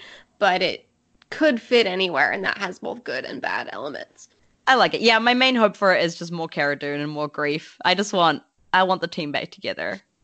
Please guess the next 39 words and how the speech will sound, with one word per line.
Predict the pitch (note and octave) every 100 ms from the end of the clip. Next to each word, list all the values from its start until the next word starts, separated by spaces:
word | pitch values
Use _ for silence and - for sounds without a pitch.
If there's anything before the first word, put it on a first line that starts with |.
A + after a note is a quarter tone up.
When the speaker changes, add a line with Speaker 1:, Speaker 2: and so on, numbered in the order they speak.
| _
Speaker 2:
very | F3 D3+
much. | F#2 - - - _ _ _ _ _
Speaker 1:
I | - A#3
think | F4 C#5
that's | -
everything. | C#4 G#4+ - G3
Anything | F#3 A3+ C4 B3
you |
think | B3+ B3
we | A#3 G#3 G3
missed, | - G3+ A3+ - -
uh, | - G3
didn't | G3+ G3
talk | G#3 F#3+ -
too | G3+
much | G3
about? | G#3 F#3+ G3 A#3+ - _ _ _ _ _
Speaker 2:
I | E4+
don't | D5 C#5
think | C#5 A4+
so. | F3
I | E3+
think | B3
we |
managed | C#4 C#4 C#4
to |
get | C#4+ C4
pretty | C4
much | C4 C4+
everything. | C4 A#3 D3+ D3+ _ _ _ -
Speaker 1:
Cool. | - D#4+ E3+ B3 _ - -
So | _ C4+ B3+ B3
in | - A#3
that | A#3
case, | - A#3 F4 G#4+ -
we're | G#3+ G#3+
gonna | A3 G#3
do | G3 G3 F#3+ -
our | F#3 F#3 F#3+ F#3+ G3+ G#3+